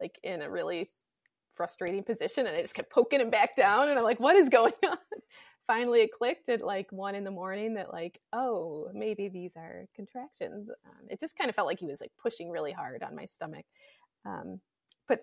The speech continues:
happening in a rhythmic pattern, <laughs> which, duh, like, looking back. <laughs> Like, so, so yeah, I figured out, bright little me figured out I was in labor,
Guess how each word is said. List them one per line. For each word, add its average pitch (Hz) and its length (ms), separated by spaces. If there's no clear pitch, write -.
happening 220 440
in 185 120
a 175 100
rhythmic 180 540
pattern, 196 400
<laughs> 508 200
which, 285 220
duh, 190 360
like, 233 200
looking 226 300
back. 202 260
<laughs> - 40
Like, - 140
so, 277 460
so 330 100
yeah, 277 380
I 240 280
figured 247 300
out, 247 400
bright 226 180
little 220 220
me 214 140
figured 202 280
out 170 160
I 175 80
was 190 200
in 233 80
labor, 190 420